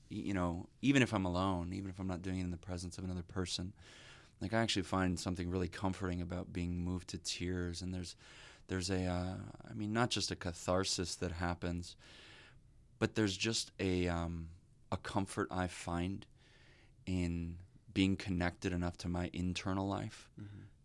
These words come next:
Speaker 1: to cry.
Speaker 2: Yeah.
Speaker 1: Like, I think it feels good for me when my emotions are connected to my biology, and that I'm,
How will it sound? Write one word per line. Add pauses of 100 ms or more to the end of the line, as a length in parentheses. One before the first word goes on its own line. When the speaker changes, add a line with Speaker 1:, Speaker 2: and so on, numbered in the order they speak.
Speaker 1:
to
cry. (260)
Speaker 2:
Yeah. (260)
Speaker 1:
Like,
I
think
it
feels
good
for
me
when
my (640)
emotions
are
connected
to
my
biology, (800)
and
that
I'm,